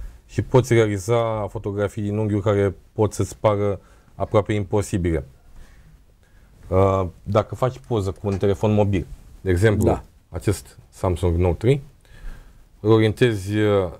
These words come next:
Speaker 1: în partea asta și poți de-, să vezi pe ecran doar ce se află în, uh, acea parte. Însă, dacă orientezi camera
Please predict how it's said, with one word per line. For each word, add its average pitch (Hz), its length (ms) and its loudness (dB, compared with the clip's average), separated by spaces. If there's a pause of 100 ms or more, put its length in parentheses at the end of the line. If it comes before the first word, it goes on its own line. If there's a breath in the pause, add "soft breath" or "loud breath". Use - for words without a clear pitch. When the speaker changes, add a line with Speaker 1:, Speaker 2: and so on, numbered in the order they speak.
(100)
Speaker 1:
în 95 120 -6
partea 104 320 -2
asta 131 160 -2
și - 160 -8
poți 131 320 -2
de-, 107 100 -2
să 101 120 -2
vezi 117 180 2
pe - 100 2
ecran 123 260 0
doar 120 160 2
ce 117 120 -8
se 110 140 -4
află 117 220 -4
în, 113 220 -4
uh, 110 140 -2
acea 107 180 -4
parte. 95 340 -2 (520 soft breath)
Însă, 117 480 0
dacă 107 220 -2
orientezi 110 480 -2
camera 101 540 -2